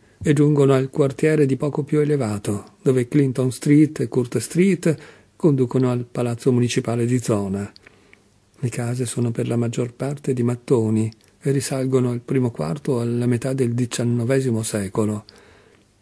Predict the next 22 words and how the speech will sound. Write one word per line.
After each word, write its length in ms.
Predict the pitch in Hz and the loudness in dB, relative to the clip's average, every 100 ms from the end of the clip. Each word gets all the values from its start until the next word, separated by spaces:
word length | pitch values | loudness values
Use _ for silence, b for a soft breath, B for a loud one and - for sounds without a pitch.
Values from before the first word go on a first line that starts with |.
| _ - | _ -8
Alcuni 300 | 120 123 123 | -6 -2 0
vicoli 460 | 123 135 127 120 113 | 0 0 0 0 0
e 60 | |
le 100 | 113 | -2
strettoie 580 | 110 - 117 - 127 120 | -4 -4 -4 -2 0 0
più 140 | 117 120 | 0 -2
scure 400 | - 170 170 147 | 0 0 2 2
hanno 380 | 127 120 120 - | 2 0 -2 -6
quel 240 | - 131 123 | -2 -2 -2
fascino, 560 | - 147 139 131 120 | -4 -4 -2 0 2
quel 160 | 113 127 | 2 0
sapore 380 | - 131 160 139 | 0 0 2 2
d'antico 600 | 127 123 180 175 160 - B B B B _ | 2 2 2 2 0 -2 B B B B _
che 140 | - 175 | -6 -2
le 80 | |
letture 460 | 160 156 - 196 165 | 0 -2 -2 -2 0
convenzionali 880 | 151 147 143 147 143 151 135 143 139 | 0 0 0 0 0 0 0 2 0
ci 120 | 151 | 0
spingono 440 | - 139 139 139 | -2 -2 0 0
a 40 | 131 | 2
definire 600 | 131 - 139 151 147 131 B B B | 0 2 4 6 4 2 B B B
dickensiano. 1160 | - 175 - 156 151 147 135 104 104 104 101 | 2 2 4 4 4 2 0 0 0 0 -2